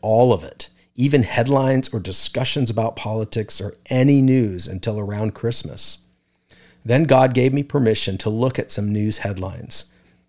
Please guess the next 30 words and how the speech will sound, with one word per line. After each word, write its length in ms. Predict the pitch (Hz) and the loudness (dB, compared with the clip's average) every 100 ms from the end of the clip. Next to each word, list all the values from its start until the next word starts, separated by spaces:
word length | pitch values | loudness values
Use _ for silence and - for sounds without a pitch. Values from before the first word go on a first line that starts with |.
| _ _ _ - | _ _ _ -4
Looked 220 | 113 - | -4 2
at 60 | 110 | 0
a 60 | 98 | 0
few 240 | - 117 | 2 2
of 80 | 113 | 4
them 140 | 113 | 2
online, 840 | 107 104 107 113 113 113 110 110 - _ _ - | 2 2 2 2 2 2 2 -2 -8 _ _ -8
but 200 | 104 - | -8 -6
still 560 | - - 147 139 131 - | -2 6 6 6 2 2
wasn't 340 | 120 113 123 | 2 2 0
feeling 240 | 117 113 | 0 0
comfortable 520 | 107 117 107 104 104 98 | 0 -2 -2 -4 -4 -4
to 160 | - | -6
watch 400 | 95 101 101 - - | -2 -2 -2 -6 -8
any 320 | 110 110 107 | -4 -2 -4
T 280 | - 107 95 | -6 -6 -6
V 180 | 92 90 | -8 -8
news. 540 | 87 78 - - - _ - | -10 -12 -10 -10 -12 _ -10
Still 420 | - - 135 127 | -8 4 6 6
reminded 440 | 113 110 104 98 | 6 4 4 0
me 280 | 98 98 - | -2 -4 -6
of 140 | 98 90 | -10 -10
the 60 | |
table 380 | 87 - 98 90 | -6 -4 -4 -6
of 140 | 87 85 | -12 -10
demons. 560 | 92 82 - - - - _ _ | -10 -10 -10 -8 -8 -12 _ _
So 200 | - - | -4 0
what 220 | 107 120 113 | 4 4 2
happened? 520 | 104 127 - - - _ _ _ - | 0 -2 -4 -14 -16 _ _ _ 0
Well, 440 | 110 123 165 | 4 4 4